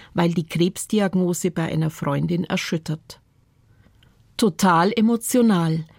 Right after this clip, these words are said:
gerade auch der Glaube, wie die christlich-jüdische Tradition ihn uns vorschlägt. Emotional nämlich im wörtlichen Sinn, als Bewegung heraus.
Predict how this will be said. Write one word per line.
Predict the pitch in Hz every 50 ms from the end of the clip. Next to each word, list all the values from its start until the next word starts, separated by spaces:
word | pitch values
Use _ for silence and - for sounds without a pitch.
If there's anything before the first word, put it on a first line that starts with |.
| - - - -
gerade | - 208 190 - 180 226 262 - 240 - -
auch | 165 170 -
der | - - 180 175
Glaube, | 165 - 165 160 156 160 180 190 - 233 233 208 190
wie | 208 196
die | 170 - 170
christlich-jüdische | - - - 190 - - - 190 180 156 - - 165 170 160 202 190 - 214 196 -
Tradition | - 180 175 165 180 170 156 - - 170 156 156 165 180
ihn | - - 196 196 196 202
uns | - 202 208 - -
vorschlägt. | - - 202 185 165 160 - - 160 165 165 - - _ - - _ _ _ _ _ - - _ _ _ -
Emotional | 214 202 202 185 165 160 - - - 185 175 170 170 160 165 202 247 254
nämlich | 226 214 196 190 190 190 175 180 - - -
im | 180 165 160 151 139
wörtlichen | 156 151 - _ - 180 185 - - 214 196
Sinn, | - - - 254 247 233 208 165 160 - - - - - _
als | - 175 170 170 170 160 - - - _
Bewegung | - 180 185 160 151 156 196 220 233 - - 254 240 233
heraus. | 190 - 202 202 196 196 208 214 226 226 196 - - - - - -